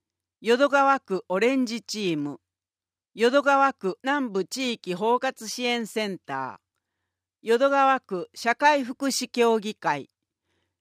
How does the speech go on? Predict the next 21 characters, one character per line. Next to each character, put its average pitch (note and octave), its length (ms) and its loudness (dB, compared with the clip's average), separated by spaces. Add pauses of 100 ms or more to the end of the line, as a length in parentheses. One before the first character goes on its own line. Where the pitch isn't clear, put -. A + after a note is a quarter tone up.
(180)
淀 C4 260 6
川 C#4+ 320 4
区 - 300 -6
医 G#3 80 -8
師 - 180 -4
会 F3 400 0
在 A#3 300 2
宅 B3+ 340 -4
医 B3 80 -4
療、 E3+ 320 -2 (400)
介 D4 260 2
護 G3 160 2
連 B3 320 0
携 B3+ 240 4
相 B3 320 4
談 A#3 280 0
支 - 180 -6
援 G#3+ 240 0
室。 - 400 -14 (840)
な A3 240 0
お、 D#3 160 -4